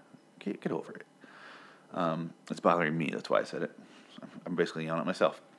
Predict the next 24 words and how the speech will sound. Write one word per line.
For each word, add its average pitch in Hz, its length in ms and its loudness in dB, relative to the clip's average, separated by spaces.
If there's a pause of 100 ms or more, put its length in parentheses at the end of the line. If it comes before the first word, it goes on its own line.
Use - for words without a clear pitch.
(140)
Um, 98 260 4
Rick 117 160 8
and 117 100 4
Carl 104 240 12
leave. 117 440 8
He 104 80 0
takes 92 200 2
a 87 40 0
phone 104 220 6
with 98 100 6
him. 95 240 6 (1300)
Um, 85 540 2 (240)
they 95 120 2
see 123 240 6
some 113 200 6
dude 104 300 8
outside. 123 480 10
Oh, 117 400 2
this 120 100 0
is 120 60 2
why 90 140 8
they're 80 120 6
hunting. 85 400 -2 (200)
They, 82 160 -4